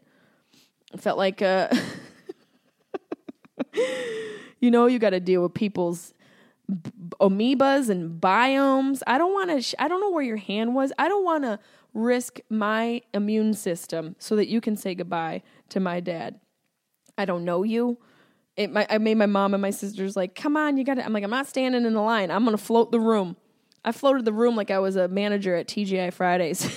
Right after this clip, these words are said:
"How you guys doing? You doing good? You need some more sauce for your chicken tenders? How's everybody doing over here? How are your drinks? Want me to top you off?" Uh, and maybe that was more part of the denial, but I just didn't,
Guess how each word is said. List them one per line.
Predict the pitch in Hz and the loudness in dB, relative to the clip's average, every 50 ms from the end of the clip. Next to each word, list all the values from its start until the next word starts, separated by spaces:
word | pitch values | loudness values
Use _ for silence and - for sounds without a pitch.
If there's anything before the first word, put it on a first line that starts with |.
| - - - - 508 - - 466 - - - - - 370 - - 359 - - 311 - - - - - - - | -10 -8 -6 -6 -4 -2 -4 -2 0 0 0 0 0 -2 0 2 0 0 2 0 -2 -2 -6 -20 -20 -10 -2
"How | - 262 | 2 4
you | 240 247 | 4 6
guys | 233 247 233 226 | 6 4 2 2
doing? | 220 214 208 262 240 214 202 | 0 2 4 4 6 6 4
You | 196 | 4
doing | 185 202 208 196 196 196 | 2 2 2 2 2 2
good? | 202 220 240 262 | 2 2 4 4
You | 269 240 | 2 2
need | 220 214 208 214 | 0 0 -2 -2
some | - 214 | -2 -2
more | 202 202 208 208 208 202 | 0 0 2 2 0 0
sauce | 202 - 233 220 226 262 285 - | 0 0 0 2 2 0 0 -4
for | - 269 | -4 -2
your | 233 226 | -2 -2
chicken | - - 254 - 302 262 | -2 -4 -4 -2 -2 -2
tenders? | - 302 302 294 330 370 392 - - - _ _ _ _ _ - - _ | -2 -2 -2 0 -2 -2 -4 -4 -10 -16 _ _ _ _ _ -20 -14 _
How's | - 262 269 226 | 0 0 2 4
everybody | 262 247 254 226 247 247 254 | 4 4 4 4 4 2 2
doing | 220 254 254 247 220 | 2 2 2 2 0
over | 202 190 202 | 0 -2 -2
here? | 214 185 185 | -2 -2 0
How | 208 208 | 0 2
are | 214 | 2
your | 220 226 | 2 0
drinks? | 202 214 226 196 175 175 - | 0 0 0 0 -2 -4 -4
Want | 196 196 | -4 -4
me | 196 196 | -4 -4
to | - | -2
top | 202 190 196 - | -2 -2 -2 0
you | 220 | 0
off?" | 208 208 226 269 - - _ _ - - - - - - - - _ _ _ _ _ | 0 2 2 0 -2 -6 _ _ -20 -20 -20 -20 -20 -20 -20 -20 _ _ _ _ _
Uh, | - 208 208 214 - | 0 2 2 2 2
and | 226 247 | 2 2
maybe | 269 302 311 320 | 2 2 2 0
that | 320 320 320 | 0 0 0
was | 285 294 277 | 0 0 0
more | 285 285 294 302 302 | 2 2 2 2 0
part | 294 - - 294 294 | 0 -2 0 0 2
of | 285 285 | 2 2
the | 294 | 0
denial, | 240 262 254 269 269 285 320 269 190 - - | 0 0 0 0 0 0 0 0 -2 -4 -4
but | 220 - 208 214 | -4 -4 -2 -2
I | 220 | -2
just | 214 233 220 202 | -2 -2 -4 -2
didn't, | 190 214 220 247 240 - | -2 0 0 0 0 -2